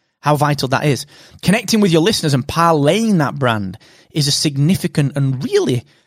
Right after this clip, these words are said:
very often overlooked bridge between you, the creator, and the listeners, the consumers.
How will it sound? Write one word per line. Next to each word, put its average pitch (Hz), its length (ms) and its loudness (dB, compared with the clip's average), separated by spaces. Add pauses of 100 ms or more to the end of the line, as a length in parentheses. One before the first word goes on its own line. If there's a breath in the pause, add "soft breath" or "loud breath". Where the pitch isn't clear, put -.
(200 soft breath)
very 196 320 2
often 165 440 0
overlooked 151 560 2
bridge 123 480 0
between 131 380 -2
you, 160 400 2
the - 140 -2
creator, 110 640 0 (160)
and 131 320 -4 (240)
the 147 100 2
listeners, 117 480 -2 (840)
the 139 80 -2
consumers. 165 760 0